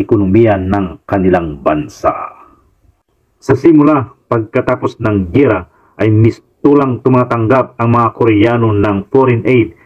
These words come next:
galing sa Amerika. Dahil dito, napagtanto ng bansang Korea na kailangan nilang gumawa ng magandang hakbang para iangat ang ekonomiya ng kanilang bansa. Ayaw nilang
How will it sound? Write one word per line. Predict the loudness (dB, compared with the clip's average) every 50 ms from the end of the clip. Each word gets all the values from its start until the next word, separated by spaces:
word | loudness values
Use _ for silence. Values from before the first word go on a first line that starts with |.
| _ _ -12
galing | -4 -2 -2 0 2 2 0 0 -2 -8 -12
sa | -16 -8 -8 -6 -6
Amerika. | -6 -6 -4 -4 -2 -2 -4 -4 -6 -6 -8 -8 -12 _ _ _ _ _ _ _ _ _ _ _ _ _ _ _ _ _ _ _ _ _
Dahil | -20 -8 -6 -6 -4 -4 -4 -2 0 0 -2 -2 -2
dito, | 0 0 0 2 2 0 0 0 -6 _ _
napagtanto | -6 -6 -2 -2 -4 -4 -4 -6 -6 -4 -4 -4 -2 0 0 2
ng | 2 0 0
bansang | -2 -2 -2 -2 -4 -4 -4 -6 -6 -8 _
Korea | -2 0 2 2 2 2 0 -2 -10 -16
na | -18 -8
kailangan | -4 -2 0 0 0 0 0 -2 0
nilang | 0 0 0 0 -2 -2 0
gumawa | 0 0 0 0 0 0 0 -2
ng | -2 -2 -2
magandang | -2 -2 -2 -2 -2 -2 -2 -4 -6
hakbang | -6 -10 -12 -10 _ -6 -6 -6 -6 -12 -16 _ _ _ _ -20 -20 -20 _ _ _ _ -4
para | -2 0 0 2 0 0 0 0
iangat | 0 0 0 0 -2 -4 -6 -8 _ _ _
ang | -8 -6 -4
ekonomiya | -6 -4 -2 0 0 2 2 2 2 0 0
ng | 0 -2 -4 -4
kanilang | -4 -4 -2 -2 -2 -2 -4 -6 -4
bansa. | -6 -6 -4 -4 -4 -4 -4 -8 -12 -14 -20 _ _ _ _ _ _ _ _
Ayaw | _ -6 -4 -2 0 0 0 0
nilang | 0 0 0 -2 -2 -2 -4 -4